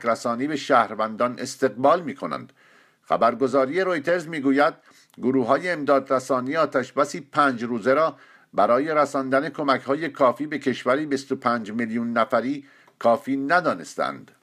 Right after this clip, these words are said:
از سوی دیگر عربستان سعودی گفته است تمدید آتشبس بستگی به آن دارد که حوثی‌ها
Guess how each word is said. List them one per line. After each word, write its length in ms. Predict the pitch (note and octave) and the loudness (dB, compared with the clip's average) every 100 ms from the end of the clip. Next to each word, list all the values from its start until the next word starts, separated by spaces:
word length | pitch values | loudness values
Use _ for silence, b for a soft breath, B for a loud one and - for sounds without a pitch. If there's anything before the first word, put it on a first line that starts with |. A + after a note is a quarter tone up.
| _ _ | _ _
از 160 | G2 - | 0 0
سوی 280 | C3 F#3 | 0 2
دیگر 280 | G3+ F3+ F3+ | 2 2 2
عربستان 640 | F3 D#3 C#3+ C3+ E3 F3 | 4 2 0 -2 -2 -2
سعودی 420 | C#3+ D3+ C#3 C#3+ E3 | 0 2 2 0 -2
گفته 320 | D3+ C3+ E3 | -4 2 2
است 280 | D#3+ - b b b b | 2 -2 b b b b
تمدید 500 | - C3 C3 D3 F3 | 2 2 0 -4 2
آتشبس 720 | F3 D3+ D3+ C3+ - C3 - | 4 4 2 -2 2 2 2
بستگی 560 | - C#3+ - C#3 C3+ E3+ | 0 0 0 -4 -2 0
به 100 | D3 | 0
آن 200 | D3 E3 | 0 0
دارد 340 | D#3+ D3+ D3+ | 2 2 0
که 100 | F3 | -6
حوثی‌ها 680 | D3+ E3 C3+ C3+ A#2 D3+ | -6 -4 -2 0 4 4